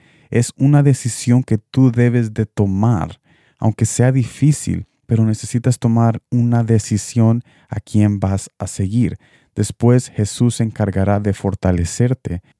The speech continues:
para tener las fuerzas necesarias en permanecer firme en su presencia para no caer en algo desastroso que te puede llevar a tú y a tu familia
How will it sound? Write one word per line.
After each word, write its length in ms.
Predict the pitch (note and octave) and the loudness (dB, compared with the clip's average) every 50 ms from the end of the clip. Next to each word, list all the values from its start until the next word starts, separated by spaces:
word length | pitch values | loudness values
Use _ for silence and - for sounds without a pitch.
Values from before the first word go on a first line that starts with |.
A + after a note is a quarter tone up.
| _ _ - | _ _ -4
para 240 | G2 G#2 G2+ G2+ | -2 0 0 0
tener 340 | - - G2+ G#2 G#2+ G#2+ A2 | 0 0 0 0 0 0 0
las 200 | G#2+ G2+ G2+ G2 - | 0 -2 -2 -2 -4
fuerzas 640 | - - A2 A2 A2+ A2+ - - A2+ G#2+ - - | -4 0 0 2 2 0 0 0 -2 -2 0 0
necesarias 920 | G#2+ G#2+ G#2+ G2 - - G2 - - - - A2 A#2 B2 G#2+ G2+ F2 F2 F#2 - | 0 0 0 0 -2 -4 -8 -8 -6 -4 -2 0 0 0 0 -2 -4 -4 -4 -4
en 160 | G2 F#2+ E2 | -4 -4 -4
permanecer 720 | - - F#2+ F2+ F#2+ F#2+ F#2 F#2 F#2 F2 - - G2+ G#2 - | -2 -2 -2 0 0 0 0 0 0 -2 -2 -2 -2 -2 -4
firme 720 | - - - - C3 D3+ D#3+ C#3 G#2+ F#2 F2+ F2+ F#2 _ _ _ _ _ _ _ _ - | -6 -12 -10 -4 0 0 2 2 2 0 0 -2 -4 _ _ _ _ _ _ _ _ -6
en 220 | - G2 F#2+ F#2 | -2 -2 -2 -2
su 220 | - - G2 F#2 | -2 -4 -6 -4
presencia 720 | - F2+ F2+ E2 - - F#2+ F#2 F2+ - - G2 F#2 F2+ - _ _ _ _ _ _ | -4 -4 -4 -4 -4 -2 -2 -2 -2 -4 -6 -6 -6 -6 -8 _ _ _ _ _ _
para 260 | - F#2 F2+ F2+ F2+ | -2 -2 0 0 0
no 240 | F2 F2 F2 E2+ E2+ - - | 0 0 0 -2 -2 -4 -4
caer 460 | - E2+ D#2+ D#2+ D#2+ E2 E2 E2 - _ _ _ _ - | -4 -4 -2 -2 -2 -2 -4 -4 -6 _ _ _ _ -12
en 220 | - - F#2 F2+ F2 | -6 -4 -4 -2 -2
algo 260 | E2+ E2+ E2+ - F2 | -2 -2 0 -2 -2
desastroso 800 | F2 F2 E2+ - - E2+ - - - F#2 G2 G#2+ - - - G#2+ | -2 -2 -4 -4 -6 -8 -8 -8 -4 -2 -2 -2 -2 -2 -6 -6
que 140 | - - - | -4 -6 -6
te 120 | - F2 | -6 -8
puede 360 | - _ - F2+ F2 F2+ F2+ | -10 _ -2 -2 -2 -2 -2
llevar 440 | F2 F2+ E2+ E2+ F2+ F2 F2+ F2 - - | -4 -4 -4 -4 -4 -4 -4 -4 -6 -6
a 120 | - F#2 F#2 | -6 -6 -6
tú 280 | _ - - A#2+ C3 | _ 0 2 2 4
y 80 | D3 C#3 | 4 2
a 60 | C3+ | 0
tu 160 | - - C3+ | 0 0 -2
familia 640 | - - C#3 A#2 F#2+ F2 E2 F2 F2 E2+ E2+ F2 | 0 0 -2 0 0 0 -2 -2 -4 -6 -6 -8